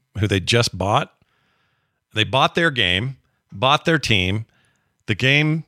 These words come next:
is the game, and now they're just getting rid of it. It's just, I hate that shit. It's like, why do the buyouts? The people you were buying anyway. You were buying the talent, not this thing they built. I don't know.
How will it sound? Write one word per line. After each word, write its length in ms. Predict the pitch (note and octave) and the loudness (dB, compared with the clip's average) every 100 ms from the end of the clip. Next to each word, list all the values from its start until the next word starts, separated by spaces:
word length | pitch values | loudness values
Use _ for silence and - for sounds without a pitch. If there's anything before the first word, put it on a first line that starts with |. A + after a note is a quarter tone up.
| _ | _
is 220 | - A2+ G#2 | -6 -4 -2
the 100 | C3+ | 0
game, 460 | A2 G2 A#2 A#2+ - | 0 0 0 -2 -6
and 140 | A#2 | -4
now 180 | A#2+ B2 | 0 2
they're 100 | B2 | 2
just 180 | A2+ - | 0 -2
getting 180 | C3 B2 | -2 0
rid 140 | B2 | 2
of 120 | A2 F2+ | 2 0
it. 80 | - | -4
It's 240 | A#2 - | -6 -6
just, 200 | - C#3+ - B2 | -8 -10 -8 -8
I 40 | |
hate 260 | C3 E3 - | -2 -2 -2
that 160 | G#2+ | -4
shit. 280 | - F#2 - _ _ _ _ _ _ _ _ | -4 -4 -6 _ _ _ _ _ _ _ _
It's 80 | - | -6
like, 100 | C#3 C#3+ | -4 0
why 200 | D3+ E3+ | 2 2
do 120 | F#3 | 2
the 100 | D#3 | 2
buyouts? 460 | E3+ F#3+ A#2+ F#2+ D3+ | 2 2 0 0 -2
The 80 | |
people 280 | - G3 F3 | 0 0 2
you 100 | D#3+ | 2
were 60 | D3 | 2
buying 280 | C#3 D3 C#3+ | 2 2 0
anyway. 360 | E3 A#2+ E2+ | 0 2 0
You 120 | F2 G2+ | 0 -2
were 80 | |
buying 280 | A2+ C3 D3+ | -2 0 0
the 80 | B2+ | -2
talent, 400 | - A#2+ C3+ F#2 | -2 -2 -2 -2
not 200 | F2 A2 | -4 -2
this 180 | G#2+ - | -2 0
thing 200 | F#2 G#2+ | 0 0
they 100 | C#2+ | -2
built. 360 | D#2 F#2 - _ _ _ _ _ _ _ _ _ - | -2 -2 -4 _ _ _ _ _ _ _ _ _ -4
I 100 | F#2+ | -2
don't 120 | C#2+ | -4
know. 180 | B1 | -6